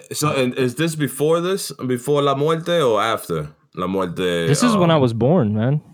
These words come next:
Speaker 2: I've had this since I
Speaker 1: Oh,
Speaker 2: was
Speaker 1: wow.
Speaker 2: born. Yeah.
Speaker 1: Wow.
Speaker 2: So the, the issue
Speaker 1: But the
Speaker 2: is
Speaker 1: picture
Speaker 2: that
Speaker 1: you shared with us, you were older though, right?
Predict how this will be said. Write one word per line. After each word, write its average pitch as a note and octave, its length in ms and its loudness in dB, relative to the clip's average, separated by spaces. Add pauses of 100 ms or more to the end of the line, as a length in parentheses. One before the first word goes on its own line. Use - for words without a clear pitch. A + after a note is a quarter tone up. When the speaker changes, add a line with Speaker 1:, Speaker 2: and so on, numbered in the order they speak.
(120)
Speaker 2:
I've A#2 160 -2
had C#3 200 0
this B2+ 160 -2
since G2 160 0
I A2 80 2
Speaker 1:
Oh, - 40 2
Speaker 2:
was - 120 0
Speaker 1:
wow. F2+ 500 0 (100)
Speaker 2:
born. A2 100 -2
Yeah. A2 240 0 (380)
Speaker 1:
Wow. F#2 200 -4
Speaker 2:
So C3+ 220 2
the, C#3 280 0
the C3+ 200 2
issue E3+ 280 4
Speaker 1:
But C3+ 60 4
the C3+ 60 4
Speaker 2:
is C3 80 2
Speaker 1:
picture B2 200 4
Speaker 2:
that - 100 -6
Speaker 1:
you - 60 -20 (140)
shared C5+ 180 -2
with A#2+ 400 -4
us, G#2+ 60 -8
you B2 100 0
were A2+ 100 2
older C3 320 2
though, F2 180 0
right? A#2+ 340 -2